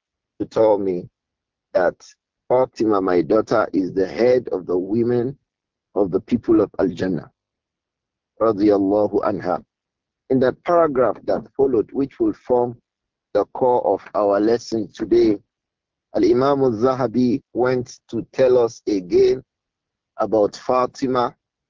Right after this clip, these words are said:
something between Fatima radiyallahu anha and her father, the Prophet Muhammad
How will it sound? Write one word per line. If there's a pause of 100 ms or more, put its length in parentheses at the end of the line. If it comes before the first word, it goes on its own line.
(380)
something
between (540)
Fatima
radiyallahu
anha (1120)
and (720)
her
father, (560)
the
Prophet
Muhammad